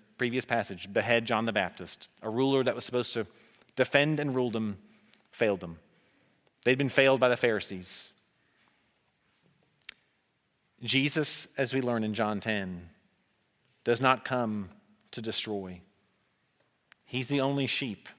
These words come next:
that we can trust, 'cause he's the only sheep that lays down, he's the only shepherd that lays down his life for his sheep.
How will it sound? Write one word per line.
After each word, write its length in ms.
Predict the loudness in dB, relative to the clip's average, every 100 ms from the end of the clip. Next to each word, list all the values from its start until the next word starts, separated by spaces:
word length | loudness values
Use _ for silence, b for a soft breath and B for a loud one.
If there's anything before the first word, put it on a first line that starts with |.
| _ _ _ -10
that 100 | -8
we 100 | -8
can 160 | -8
trust, 360 | -6 -2 -2 -2
'cause 120 | -8
he's 80 | -4
the 80 | -4
only 220 | -2 -2
sheep 340 | -2 -4 -4
that 180 | -4 0
lays 460 | 0 0 -2 -8 -10 -2
down, 440 | 0 2 -2 -6 b b
he's 100 | -8
the 60 | -4
only 120 | -2
shepherd 360 | 0 2 0 -2
that 120 | -2
lays 300 | 0 0 0
down 400 | 0 0 0 -4 -10 -20 _ _ _
his 200 | -6 -2
life 640 | 0 0 -2 -6 -12 -16 -20 _ _ _ _ -14
for 200 | -6 -6
his 140 | -4
sheep. 460 | -4 -4 -10 -16